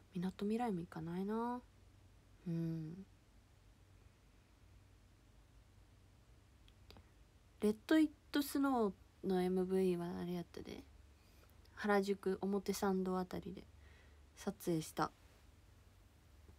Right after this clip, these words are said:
あとは他は大体スタジオがね、多いからね。でね、あの、ホテルからさ、車乗ってさ、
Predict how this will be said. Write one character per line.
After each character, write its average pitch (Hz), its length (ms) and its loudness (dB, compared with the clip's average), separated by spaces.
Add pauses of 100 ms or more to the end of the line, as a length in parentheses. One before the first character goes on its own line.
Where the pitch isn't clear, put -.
(1600)
あ 214 120 -2
と 254 180 4
は 185 80 6
他 220 260 0
は 269 100 6
大 254 180 4
体 240 220 0
ス - 80 -8
タ 247 180 2
ジ 226 160 0
オ 226 120 4
が 226 100 4
ね、 240 240 0
多 208 220 2
い 185 80 0
か 175 120 -6
ら 170 100 -6
ね。 196 420 0 (1300)
で 190 200 -2
ね、 185 360 -2 (380)
あ 196 160 -4
の、 185 480 -4 (800)
ホ 214 100 -2
テ 190 160 0
ル 180 100 0
か 185 140 -10
ら 185 120 -6
さ、 185 320 -4 (1500)
車 196 300 0
乗 190 140 2
っ - 20 -4
て - 240 -6
さ、 196 320 0